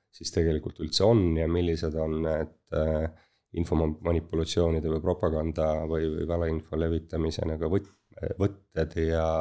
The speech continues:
ja viisid, kuidas neid ära tunda, kuidas, äh, hakkama saada nii, et iseennast siis nii-öelda,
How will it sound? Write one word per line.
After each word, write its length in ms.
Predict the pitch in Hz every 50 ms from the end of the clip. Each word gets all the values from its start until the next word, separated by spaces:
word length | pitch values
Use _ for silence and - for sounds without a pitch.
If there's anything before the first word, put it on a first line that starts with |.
| 78
ja 160 | 80 80 82 85
viisid, 580 | 107 120 131 127 - - 85 80 78 - - _ _ _ _ _ _ _ -
kuidas 240 | 92 85 87 80 85
neid 180 | 82 76 - -
ära 220 | 95 104 104 85
tunda, 600 | - - 85 82 82 82 82 80 78 - 80 82 82 - - _ _ _ _ _ _ _ _ _ _ _ _ _ _ _
kuidas, 920 | - 87 82 82 78 85 80 80 80 80 80 78 78 - - - - - - 95
äh, 600 | 82 80 80 80 80 80 82 82 82 82 82 78 - - - _ _ _ _ _ _ _ -
hakkama 340 | 101 - - 82 80 85 80
saada 400 | - 87 87 85 80 78 82 80
nii, 220 | 87 87 85 82 80
et 300 | 80 80 - _ - 92
iseennast 640 | 80 87 85 85 82 80 78 78 - - - - -
siis 140 | 76 82
nii-öelda, 420 | 87 82 80 80 82 80 82 82